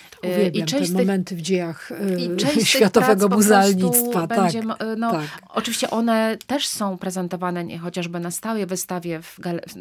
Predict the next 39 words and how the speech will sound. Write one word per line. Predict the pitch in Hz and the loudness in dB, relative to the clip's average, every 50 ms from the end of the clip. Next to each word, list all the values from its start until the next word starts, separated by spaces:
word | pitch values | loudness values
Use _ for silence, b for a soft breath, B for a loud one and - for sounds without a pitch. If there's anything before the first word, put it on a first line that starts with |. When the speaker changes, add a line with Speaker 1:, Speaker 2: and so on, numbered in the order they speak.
| 85 110 - | -16 -16 -16
Speaker 1:
w | |
Słowackiej | - - 185 185 185 185 - 175 | -12 -10 -8 -8 -8 -6 -8 -8
Galerii | 165 185 185 196 185 180 | -6 -4 -6 -4 -4 -4
Narodowej, | 170 165 160 160 156 165 160 160 156 | -4 -4 -6 -6 -8 -8 -10 -10 -10
ponieważ, | - 165 165 160 170 170 - B B B B B B B B B B | -8 -8 -6 -6 -6 -8 -8 B B B B B B B B B B
e, | - 175 175 170 170 - - - 190 175 185 180 170 - | -8 -6 -6 -6 -8 -12 -16 -16 -14 -12 -12 -12 -12 -10
to, | 175 170 170 170 170 165 | -8 -8 -6 -8 -8 -8
to, | - 180 170 160 170 165 170 | -6 -6 -6 -4 -6 -8 -10
to, | - 180 180 165 165 156 - | -10 -12 -12 -12 -14 -14 -14
to, | 170 170 | -16 -16
to | 165 - 170 | -12 -10 -8
muzeum, | 170 170 175 170 185 185 185 180 175 180 175 - - | -8 -6 -6 -6 -4 -4 -4 -4 -4 -6 -8 -8 -10
e, | 175 175 175 170 175 - - 175 | -10 -8 -8 -8 -10 -10 -10 -10
jego | 175 180 175 175 175 180 175 | -8 -6 -6 -6 -6 -6 -6
jest | 175 170 175 - - - | -6 -6 -8 -8 -10 -10
częścią | - 196 190 190 - - - 180 175 175 175 - | -8 -6 -6 -6 -6 -8 -8 -8 -8 -8 -10 -12
oczywiście | - - - 170 - - 175 | -14 -20 -18 -18 -14 -12 -10
większej | 175 170 175 - 170 170 | -8 -8 -8 -8 -10 -10
struktury | - - - 170 - - 185 170 - | -12 -12 -14 -14 -6 -4 -4 -4 -4
właśnie, | - 156 156 - - 160 156 156 - - | -6 -10 -10 -10 -10 -10 -12 -12 -14 -14
e, | - | -12
Sł-, | 165 - - - - - | -12 -12 -12 -14 -18 -16
Słowa-, | - - 185 175 185 175 - - | -14 -12 -10 -10 -12 -12 -14 -14
Speaker 2:
Mhm. | - - 82 87 - 214 113 107 | -14 -16 -18 -18 -16 -16 -14 -12
Speaker 1:
jest | 101 - - - | -12 -12 -12 -12
częścią | - 156 160 - 151 160 | -12 -12 -10 -12 -10 -12
Słowackiej | - - 160 170 170 - - 175 151 | -12 -12 -12 -12 -12 -12 -10 -12 -10
Galerii | 175 170 175 180 180 175 | -10 -8 -8 -8 -8 -8
Narodowej. | 170 165 170 170 170 165 165 165 190 B B B B B B B B B B B | -8 -8 -8 -8 -8 -8 -8 -10 -10 B B B B B B B B B B B
E, | - 170 170 175 185 | -6 -6 -4 -4 -4
no | 185 196 | -2 -2
niemniej, | 208 220 220 226 226 226 226 233 226 226 - | -2 -2 0 0 0 0 0 0 0 -2 -2
e, | - 208 202 202 202 208 202 190 - - - - - - - - - - - - - - - | -2 -2 -2 -2 -2 -4 -4 -6 -10 -12 -14 -16 -18 -18 -18 -18 -16 -16 -16 -16 -16 -16 -18
w-, | 170 - - - - | -18 -18 -18 -16 -14
wydaje | 180 185 190 190 196 196 202 196 | -10 -8 -4 -2 0 0 0 0
nam | 196 196 | -2 -2
się, | 190 208 196 | -4 -6 -8
że | 196 | -6
to, | - 190 | -6 -8